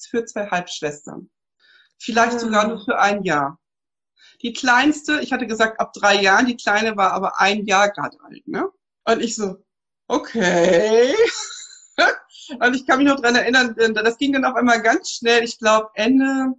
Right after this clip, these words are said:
Speaker 1: der Woche, Donnerstag, Freitag kam die Anfrage. Und ich hab gesagt, ich will die vorher kennenlernen. Und dann sind wir extra nach Nordrhein-Westfalen gefahren, drei Stunden.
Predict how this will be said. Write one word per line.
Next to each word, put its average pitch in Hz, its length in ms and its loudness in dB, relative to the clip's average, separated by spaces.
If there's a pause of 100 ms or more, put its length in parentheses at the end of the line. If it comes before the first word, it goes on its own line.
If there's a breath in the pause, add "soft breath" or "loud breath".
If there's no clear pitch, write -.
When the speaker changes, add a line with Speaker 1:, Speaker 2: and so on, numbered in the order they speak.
Speaker 1:
der 220 160 0
Woche, 254 240 0
Donnerstag, 233 480 -2
Freitag 226 360 0
kam 208 180 -4
die 175 120 -12
Anfrage. 302 680 0 (460 soft breath)
Und - 80 -8
ich - 80 -6
hab 277 120 0
gesagt, 247 220 -2
ich - 140 -12
will 254 100 -4
die 220 120 -8
vorher 208 280 0
kennenlernen. 294 640 2
Und 233 140 -8
dann 240 160 0
sind 247 180 -4
wir 214 80 -4
extra 240 400 -2
nach 208 240 -4
Nordrhein-Westfalen 214 720 -4
gefahren, 294 480 -2
drei 254 180 -2
Stunden. 302 520 -4